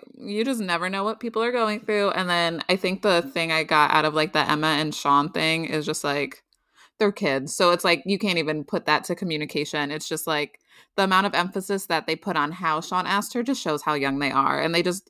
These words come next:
obviously, uh, neither of them really, Emma did kind of have the balls, um, to just, like, go up and ask, but they just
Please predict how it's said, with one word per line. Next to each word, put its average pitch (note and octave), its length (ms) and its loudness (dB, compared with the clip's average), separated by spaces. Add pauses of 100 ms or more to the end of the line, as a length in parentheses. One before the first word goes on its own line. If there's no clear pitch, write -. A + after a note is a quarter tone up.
(120)
obviously, F#3 640 2
uh, - 140 0
neither F3 460 0
of E3+ 80 -6
them D3+ 240 -2
really, D3+ 440 0 (220)
Emma A3 220 4
did D#3 260 2
kind D#3 240 -2
of C#3+ 180 -2
have D3+ 180 0
the C#3+ 80 -4
balls, C#3 460 0 (200)
um, D3+ 220 -4
to D3+ 120 -12
just, C#3 260 -12
like, C#3 140 -6
go C3+ 140 -6
up C3+ 100 -10
and - 80 -8
ask, C#3 300 -6
but F3 140 -2
they F#3+ 100 0
just F3+ 200 -2